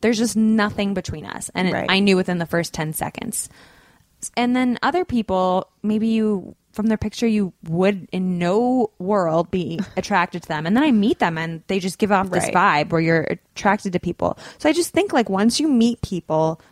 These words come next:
Speaker 1: there's a certain chemistry.
Speaker 2: Mm-hmm.
Speaker 1: And then, and then you'll, and then if you like them,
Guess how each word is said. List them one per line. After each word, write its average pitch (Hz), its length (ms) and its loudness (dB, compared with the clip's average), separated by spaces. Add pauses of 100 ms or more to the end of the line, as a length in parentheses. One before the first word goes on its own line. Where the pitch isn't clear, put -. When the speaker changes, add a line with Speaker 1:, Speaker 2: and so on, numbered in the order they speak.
Speaker 1:
there's 202 200 -2
a 226 60 2
certain 214 340 -2
chemistry. 190 720 -2
Speaker 2:
Mm-hmm. 220 120 -4 (340)
Speaker 1:
And 220 200 -2
then, 240 300 0 (220)
and 233 120 2
then 262 140 4
you'll, 277 640 0 (400)
and 240 140 2
then 247 120 4
if 262 120 0
you 247 120 2
like 208 280 0
them, 208 460 0